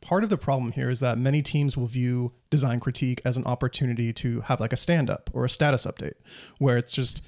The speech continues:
"I'm showing work. I don't necessarily want or need feedback, I feel like, but we're all here as a team sharing stuff." That's not a good use of the time. Like, if you wanna have stand up, have a designated stand up. If you wanna have a brainstorm, have a designated brainstorm.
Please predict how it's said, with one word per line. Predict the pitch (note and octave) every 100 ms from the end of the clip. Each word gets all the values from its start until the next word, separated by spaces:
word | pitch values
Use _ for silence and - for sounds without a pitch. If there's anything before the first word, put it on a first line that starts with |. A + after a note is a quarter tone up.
| - - -
"I'm | D#3
showing | D#3+ F3+ D#3+
work. | C#3 D3+ D3
I |
don't | D3+ D#3
necessarily | C#3+ D3 C#3+ D3 C3
want | B2 A#2 A2+ C3+
or | A2+
need | A2 A2
feedback, | - D3+ C#3 C#3+ D3 -
I | D#3
feel | - D3+
like, | D#3 D3+ D3+ - - - -
but | C3 B2 -
we're | B2+ B2+
all | B2
here | A#2+ A#2+
as | A#2+ A#2+
a |
team | - A#2+
sharing | A2+ A2 - G#2+
stuff." | - - - _ _ -
That's | B2 -
not | F3+ C3+
a |
good | C3
use | A2+ -
of |
the | A2
time. | - F#2 B2+
Like, | - C#3
if | D3
you | E3+
wanna | F3 G3+
have | D#3+
stand | - C#3 C3
up, | B2+ - _ -
have | -
a | A3+
designated | D3 C#3+ C#3 C3 B2 C#3+
stand | - G3 D3
up. | - - - -
If | D3
you | C#3+
wanna | D#3+
have | D#3
a | C#3+
brainstorm, | B2 B2+ C3+ D#3 D#3+ G3 - _ -
have | F3+
a | F#3+
designated | B2+ A#2+ C#3+ C3 D3+
brainstorm. | C#3 F#3+ - C3 -